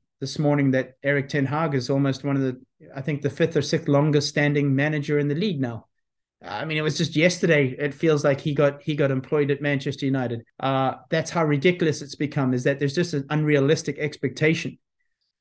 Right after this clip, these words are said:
But again, getting back to, you know, the question that, that David asked earlier about success, is that you've got to be realistic in what is suc-,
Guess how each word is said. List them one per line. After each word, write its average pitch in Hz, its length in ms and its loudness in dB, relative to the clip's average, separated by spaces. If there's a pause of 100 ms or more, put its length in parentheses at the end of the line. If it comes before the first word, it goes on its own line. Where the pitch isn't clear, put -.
(260)
But 156 320 2
again, 180 520 2
getting 170 280 0
back 160 280 0
to, 160 100 -2
you 143 240 -2
know, 147 80 0
the 135 100 -2
question 160 360 0
that, 139 160 -2 (100)
that 139 180 -2
David 160 280 2
asked 143 260 -2
earlier 143 400 0 (200)
about 135 360 0
success, 147 640 -2 (460)
is 147 140 0
that 151 160 0
you've 151 100 -2
got 170 100 4
to 165 60 2
be 156 120 0
realistic 165 520 0
in 143 100 -2
what 143 140 0
is 147 140 -4
suc-, - 180 -10